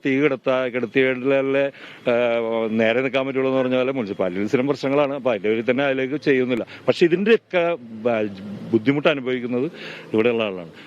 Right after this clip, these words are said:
ഇവിടെ ശാശ്വത പരിഹാരം എന്ന് പറഞ്ഞു കഴിഞ്ഞിട്ടുണ്ടെങ്കിൽ ഈ സർക്കാരിന്റെ, ഏഹ്, മുൻകൈ എടുത്ത് ഒരു നാൽപത് ലക്ഷം രൂപ മുടക്കി അവിടെ ഒരു പാലം പണിതാൽ മാത്രമാണ്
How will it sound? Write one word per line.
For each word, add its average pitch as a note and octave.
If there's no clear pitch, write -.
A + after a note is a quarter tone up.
ഇവിടെ A#2
ശാശ്വത B2+
പരിഹാരം C3+
എന്ന് C3+
പറഞ്ഞു B2+
കഴിഞ്ഞിട്ടുണ്ടെങ്കിൽ A#2+
ഈ A2
സർക്കാരിന്റെ, A#2
ഏഹ്, A2
മുൻകൈ G#2+
എടുത്ത് A#2
ഒരു A2+
നാൽപത് G#2+
ലക്ഷം A2
രൂപ G#2
മുടക്കി G2
അവിടെ F#2+
ഒരു G#2
പാലം G2
പണിതാൽ G2+
മാത്രമാണ് G2